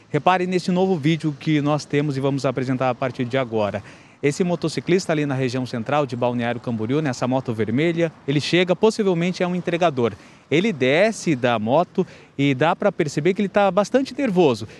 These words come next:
Em seguida, aquele carro que bateu, o Renault Kwid branco, chega e o carona do veículo desce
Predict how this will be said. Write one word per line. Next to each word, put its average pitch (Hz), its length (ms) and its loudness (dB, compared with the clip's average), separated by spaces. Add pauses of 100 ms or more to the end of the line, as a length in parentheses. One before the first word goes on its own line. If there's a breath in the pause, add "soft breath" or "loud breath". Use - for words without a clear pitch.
(120 loud breath)
Em 196 100 2
seguida, 208 400 2
aquele 151 240 0
carro 143 240 0
que 123 100 -8
bateu, 170 380 2
o - 20 2
Renault 127 340 -2
Kwid 120 240 -2
branco, 151 420 2
chega 190 460 2 (240 loud breath)
e 175 80 6
o 226 80 6
carona 247 600 4
do 131 100 0
veículo 208 460 2
desce 147 520 2